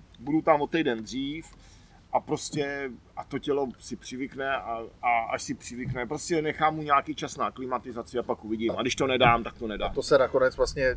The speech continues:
Speaker 2: osvědčilo asi,
Speaker 1: A,
Speaker 2: že jo?
Speaker 1: a to jsem zjistil, že to moje tělo tak funguje, že se dokáže přizpůsobit i v té Austrálii tomu vedru, i v, na Aljašce tomu.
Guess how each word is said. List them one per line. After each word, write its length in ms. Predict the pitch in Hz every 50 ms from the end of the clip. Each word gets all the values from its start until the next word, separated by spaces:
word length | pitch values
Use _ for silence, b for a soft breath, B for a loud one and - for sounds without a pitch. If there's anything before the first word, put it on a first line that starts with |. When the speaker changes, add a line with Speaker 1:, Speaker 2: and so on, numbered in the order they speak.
| - -
Speaker 2:
osvědčilo 600 | - - - - 117 113 - - 110 101 98 98
asi, 100 | 92 123
Speaker 1:
A, 100 | 120 -
Speaker 2:
že 100 | 87 95
jo? 60 | 92 -
Speaker 1:
a 80 | - - - - - -
to 120 | - 165 139
jsem 200 | - 185 180 160
zjistil, 420 | 139 156 151 - 147 156 165 165
že 140 | 156 139 147
to 300 | - - 170 156 156 139 117 110 - - -
moje 360 | 117 123 127 131 131 143 135
tělo 240 | - 151 143 147 139
tak 200 | - 160 143 -
funguje, 640 | - - 127 135 131 127 135 135 131 135 139 135 - B B B B B B B -
že 100 | - 160
se 180 | - - 151 135
dokáže 680 | 135 127 - 135 123 123 127 120 127 135 131 123 123 120 95 - - - - - - - _ _ - - - -
přizpůsobit 720 | - - 147 123 - - 131 131 - - 147 127 123 120 - -
i 80 | -
v 80 | - -
té 160 | - 147 147
Austrálii 540 | 143 143 - - - 139 131 131 135 135 131
tomu 260 | - 139 135 131 127
vedru, 480 | 127 131 123 120 123 127 127 127 123 113 -
i 100 | 120 -
v, 220 | - - - -
na 100 | 120 127
Aljašce 440 | 104 127 135 127 123 - - - 113
tomu. 260 | - 131 131 131